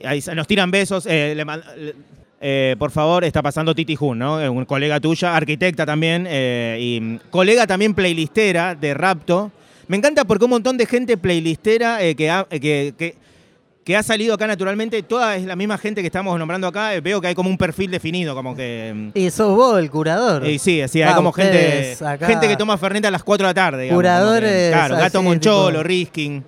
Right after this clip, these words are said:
Speaker 2: Gente que
Speaker 1: Feli
Speaker 2: dibuja,
Speaker 1: Puch,
Speaker 2: que
Speaker 1: Titi Jun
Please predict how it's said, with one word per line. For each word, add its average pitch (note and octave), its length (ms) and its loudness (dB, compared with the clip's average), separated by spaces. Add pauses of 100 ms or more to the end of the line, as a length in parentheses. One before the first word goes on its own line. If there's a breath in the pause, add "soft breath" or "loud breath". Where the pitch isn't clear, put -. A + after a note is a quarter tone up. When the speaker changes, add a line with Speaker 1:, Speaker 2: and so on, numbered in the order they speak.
(120)
Speaker 2:
Gente G#3+ 240 0
que F3+ 180 0
Speaker 1:
Feli F3+ 180 4
Speaker 2:
dibuja, G3 560 4
Speaker 1:
Puch, F3+ 100 -2
Speaker 2:
que E3 440 0
Speaker 1:
Titi D3+ 120 -6
Jun F#3 300 -8